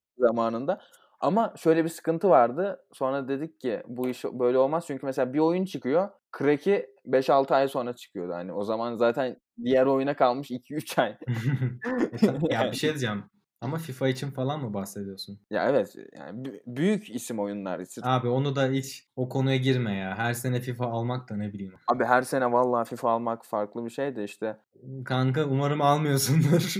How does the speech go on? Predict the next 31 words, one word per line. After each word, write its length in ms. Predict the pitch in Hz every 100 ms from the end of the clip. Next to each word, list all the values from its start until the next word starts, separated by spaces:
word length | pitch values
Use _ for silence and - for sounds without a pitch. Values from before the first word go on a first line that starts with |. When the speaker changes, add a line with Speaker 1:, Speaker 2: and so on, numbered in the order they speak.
| 135 -
Speaker 2:
<laughs> 280 | 254 240 170
Çünkü 260 | 127 127 127
gömeceğim 520 | 120 120 120 127 120
yani. 160 | 107
Speaker 1:
Alıyordu. 420 | 107 123 135 120 113
Speaker 2:
Harbi 200 | 117 127
mi? 80 |
Oğlum 180 | 143 107
Speaker 1:
Vallahi. 280 | 101 101 101
Speaker 2:
sende 340 | 98 139 151
tam 160 | 151 156
o 100 | 156
tip 220 | 160 -
var 140 | 123 113
ha. 240 | 113 104 -
<laughs> 120 | 202 - 226 - 359 294
Her 160 | 131 131
sene 260 | 131 139
fifa 280 | 135 - -
alacak 380 | 131 127 127 127
tip 200 | 127 -
var 160 | 117 107
ya. 180 | 98 - -
Speaker 1:
Abi 240 | 233 220 - - 135
şöyle, 460 | 220 254 131 120 131
benim 320 | 139 160 170
oynadığım 640 | 135 160 143 135 156 151
belli 300 | 151 147 156
başlı 360 | 156 151 - 135
oyunlar 460 | 143 143 151 160
var. 240 | 110 107